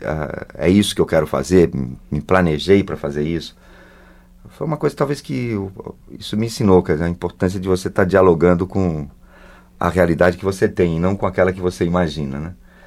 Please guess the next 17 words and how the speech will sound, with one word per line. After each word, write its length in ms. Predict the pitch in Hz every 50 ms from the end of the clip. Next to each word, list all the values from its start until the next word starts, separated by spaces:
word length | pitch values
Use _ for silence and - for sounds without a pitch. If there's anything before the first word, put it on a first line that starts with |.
| - - _ - - _ - -
Isso, 840 | 90 95 - - 110 110 107 107 107 98 92 87 82 78 76 73 73 73 - - - - _ _ _ -
portanto, 240 | - - - 104 101
foi 120 | - 113 104
meio 160 | 107 110 110
que 100 | 110 120
natural, 520 | 117 113 113 - 127 113 95 85 78 73 -
foi 80 | - 65
meio 180 | 71 76 80 78
que 500 | - - - 85 82 80 78 76 - - - - - - - _ _ _ _ - _ _ _ _ _ -
um 80 | - 76
caminho 840 | - 82 78 80 80 82 85 85 87 87 82 78 76 71 69 67 69
normal, 580 | 69 71 78 82 80 80 76 76 76 76 69 64
assim, 220 | 67 - - 71
nunca 560 | 67 71 80 85 - 90 85 76 71 69 67 - - _ _ - - - _ _ _ _ _ _ - - - -
projetei, 560 | - 76 73 76 71 - - 90 90 90 82
nunca 280 | 78 78 78 - 76 71
tive, 400 | - - 73 69 76 67 64